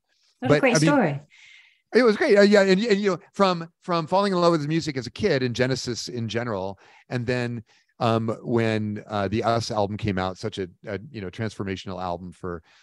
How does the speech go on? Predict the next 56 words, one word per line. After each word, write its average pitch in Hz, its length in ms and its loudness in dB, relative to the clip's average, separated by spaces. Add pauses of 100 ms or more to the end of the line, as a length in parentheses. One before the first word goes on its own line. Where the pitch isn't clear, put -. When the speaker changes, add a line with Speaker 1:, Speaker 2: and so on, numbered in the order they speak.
(120)
Speaker 2:
many 107 200 0
of 90 80 -2
us 90 200 -6
who 90 300 -2 (140)
fell 98 140 -2
in 92 40 -4
love 90 140 -4
with 90 160 -6
his 87 180 -8
music. 87 340 -8
And 90 120 -6
then, 90 180 -6 (500)
and, 117 220 -6 (100)
and, 120 240 -4 (320)
um, 123 200 -4
and 156 100 6
he 240 60 8
wasn't, 226 300 4
like, 151 120 4
an 143 80 2
iconic 139 440 -2
thing 110 120 -4
to 101 60 -4
me. 104 80 -2
He 131 80 4
was, 151 160 0 (260)
he 202 80 -2
was, 190 80 0
like, 156 200 0
cool, 165 320 4
but, 117 260 0 (380)
but 160 120 2
getting 190 200 4
the 165 80 4
call 175 340 4
from 147 160 0
his 123 100 2
stage 151 320 4
manager 110 320 -4
going, 104 320 -4 (300)
"Hey, 143 360 4
I, 117 340 2
I 127 40 6
heard 143 180 6
you 143 60 0
make 139 160 0
this 113 240 -2
really 135 140 0
cool 131 180 -2
technology 117 800 -4
and 101 240 -2
Peter 127 320 6
is 104 100 2
asking 113 320 0
for 95 220 0
it. 98 140 -2